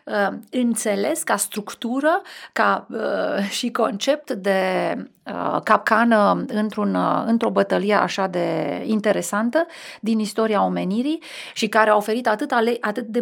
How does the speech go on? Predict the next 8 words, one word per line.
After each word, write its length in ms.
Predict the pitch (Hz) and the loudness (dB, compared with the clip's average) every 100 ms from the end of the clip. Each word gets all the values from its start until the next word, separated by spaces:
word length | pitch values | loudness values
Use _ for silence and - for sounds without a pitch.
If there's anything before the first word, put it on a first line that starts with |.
| 233 | 0
multe 180 | 226 202 | -2 0
lecții 460 | 214 214 - 180 - 185 | 0 -2 -4 -6 -4 -4
generațiilor 680 | 185 190 190 190 196 180 170 | -2 0 0 0 -2 -4 -4
următoare. 840 | 190 170 165 165 220 240 285 302 - - - - _ | -6 -6 -8 -4 -2 0 0 -2 -8 -20 -18 -20 _
Uh, 140 | 233 | -6
și, 520 | 233 - 262 269 277 - 240 240 - | -4 -4 -4 -4 -4 -6 -6 -4 -4
și 180 | - 285 | -2 0
aici 460 | 269 339 370 - | 2 2 0 -4